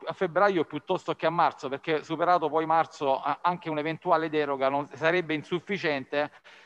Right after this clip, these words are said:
a completare l'intervento e lasciare poi il bacino, eh, eh, svuotato per tanti mesi, mm, mi sembra una cosa un po' improbabile.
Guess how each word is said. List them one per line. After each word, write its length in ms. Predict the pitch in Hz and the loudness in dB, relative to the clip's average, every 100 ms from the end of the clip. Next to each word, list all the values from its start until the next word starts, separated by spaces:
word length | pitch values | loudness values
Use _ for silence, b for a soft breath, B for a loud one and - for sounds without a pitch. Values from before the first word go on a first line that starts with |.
| B B _ _ _ _ _ _ _ | B B _ _ _ _ _ _ _
a 160 | - 147 | 0 2
completare 560 | 170 156 175 170 165 147 | 2 2 2 4 2 2
l'intervento 800 | 151 202 196 147 139 123 147 | -2 0 -2 0 -2 -4 -2
e 80 | 139 | 0
lasciare 560 | 147 156 - 196 185 160 | 2 0 2 4 4 4
poi 300 | 170 160 151 | 2 0 -2
il 80 | 156 | -4
bacino, 760 | 147 156 - 175 143 113 107 - _ _ _ _ | 0 0 0 -4 -2 -4 -4 -8 _ _ _ _
eh, 260 | 139 143 - | -2 0 0
eh, 220 | 143 135 | -2 -2
svuotato 640 | 131 151 170 180 160 139 127 | -4 -2 2 6 6 4 -2
per 200 | 143 - | -4 0
tanti 340 | 170 160 190 | 0 0 -4
mesi, 540 | 160 139 139 139 135 135 | -2 -4 -4 -6 -6 -6
mm, 200 | 135 135 | -8 -8
mi 80 | 131 | -6
sembra 280 | 160 143 | -4 0
una 120 | 139 135 | 0 0
cosa 240 | 143 139 | -2 -2
un 120 | 135 | -4
po' 280 | - 139 135 | 0 2 2
improbabile. 840 | 143 135 131 120 110 104 104 101 | -4 -6 -6 -2 -2 -2 -8 -10